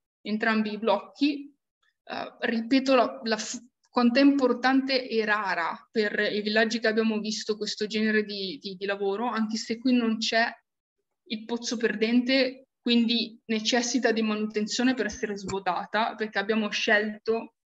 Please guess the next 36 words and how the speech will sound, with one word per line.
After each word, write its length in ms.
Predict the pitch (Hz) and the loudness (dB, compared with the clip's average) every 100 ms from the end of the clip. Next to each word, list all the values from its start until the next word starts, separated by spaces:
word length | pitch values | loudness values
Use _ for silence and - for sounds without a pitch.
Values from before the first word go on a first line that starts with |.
| - | -10
noi, 500 | 202 196 190 226 - | -6 -4 -4 -6 -8
dal 200 | 214 208 | -10 -8
punto 180 | 226 190 | -6 -6
di 80 | 190 | -6
vista 180 | - 226 | -4 -2
tecnico, 400 | 202 - 214 202 | -2 -2 -2 -2
di 140 | 196 | -4
far 180 | - 202 | -6 -6
sì 300 | - 226 220 | -6 -8 -4
che 420 | 208 202 208 - _ _ _ _ - | -4 -4 -8 -16 _ _ _ _ -6
sia 340 | - 220 - | 0 2 2
in 140 | 233 226 | -2 0
qualche 220 | 220 233 | 0 2
modo 220 | 240 247 262 226 | 2 2 0 -2
una 180 | 214 | -2
vasca 260 | 202 214 214 | -2 -4 -6
d'accumulo 680 | 190 - - 220 214 208 208 | -10 -10 -6 -2 -2 -4 -6
in 180 | 214 180 | -8 -6
realtà. 560 | 214 226 226 - - _ _ _ - - _ _ | -4 -4 -4 -4 -6 _ _ _ -20 -20 _ _
Questo 340 | - 269 294 269 | 2 4 4 2
perché 320 | 262 269 240 | 4 4 6
non 260 | 240 247 | 6 6
avevamo 540 | 247 240 240 247 240 240 | 4 4 4 4 6 6
dati 720 | 233 226 226 247 247 247 - | 4 4 0 -2 -4 -4 -8
su 240 | - 233 | -10 -6
dove 180 | 233 233 | 0 2
fosse 380 | 233 220 - 226 | 2 -2 -4 -4
la 80 | 214 | -4
faglia 400 | - 196 202 196 | -2 -4 -2 -6
acquifera, 580 | - 214 196 - - 220 - | -8 -14 -14 -12 -12 -12 -8
quindi 240 | - 240 233 | -2 0 2
c'era 280 | 233 226 233 | 2 4 4
il 80 | |
rischio 600 | 247 247 247 226 185 - - | 4 2 -2 -4 -4 -6 -14
serio 720 | - 202 180 196 208 226 208 | -4 -2 -2 -4 -6 -6 -10
di 340 | 196 196 131 | -10 -10 -12